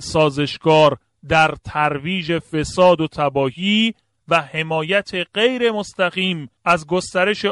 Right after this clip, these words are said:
امور غیر اخلاقی در بعضی کشورها سهیم شده‌اند. پولس می‌گوید تیموتائوس خادمی بود که محور خدمتش انجیل عیسی مسیح بوده است.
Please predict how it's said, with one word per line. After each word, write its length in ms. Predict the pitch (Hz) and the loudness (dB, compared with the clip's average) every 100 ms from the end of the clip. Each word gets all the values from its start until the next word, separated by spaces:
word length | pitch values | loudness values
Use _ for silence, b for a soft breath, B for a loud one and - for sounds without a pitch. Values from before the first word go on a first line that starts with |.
| - | 0
امور 460 | 185 190 214 196 | 0 0 0 0
غیر 400 | 190 - 247 240 | -2 0 0 2
اخلاقی 840 | 214 185 - 175 165 185 190 175 | 2 0 2 2 2 0 -2 -2
در 240 | 170 170 165 | -2 2 2
بعضی 380 | 160 196 170 170 | 4 2 2 -6
کشورها 640 | - 151 - 151 143 170 | -8 -6 -2 -2 0 -2
سهیم 460 | - 156 147 175 | -2 -6 -6 -6
شده‌اند. 640 | 165 143 123 107 101 - - _ _ _ _ | -6 -6 -4 -6 -12 -20 -20 _ _ _ _
پولس 320 | - 165 233 233 | -2 4 4 2
می‌گوید 600 | 233 220 226 247 247 233 - _ _ | -6 -2 0 2 0 -4 -14 _ _
تیموتائوس 1040 | 208 214 214 - 202 220 247 247 226 - - | -8 -6 -6 0 2 2 0 -4 -6 -10 -16
خادمی 680 | - 202 208 196 247 226 | -4 2 2 2 -4 -6
بود 340 | 208 202 220 214 - | -6 -4 -4 -6 -8
که 140 | 202 | -8
محور 640 | 196 202 190 175 214 214 202 | -4 -4 -4 0 0 0 -2
خدمتش 880 | - 185 202 208 196 202 185 - - _ _ - | -4 -6 -2 -2 0 2 0 -2 -16 _ _ -8
انجیل 680 | 180 185 185 170 220 208 190 | -4 -4 -6 -6 -6 -4 -2
عیسی 1160 | 190 185 196 180 165 - 208 190 180 180 175 | -2 -2 -6 -12 -12 -2 2 2 2 0 -2
مسیح 560 | 165 160 165 - 226 233 | -2 -2 -4 -2 -4 -2
بوده 300 | 185 151 131 | -2 -2 0
است. 480 | 113 82 - - | -4 -8 -16 -18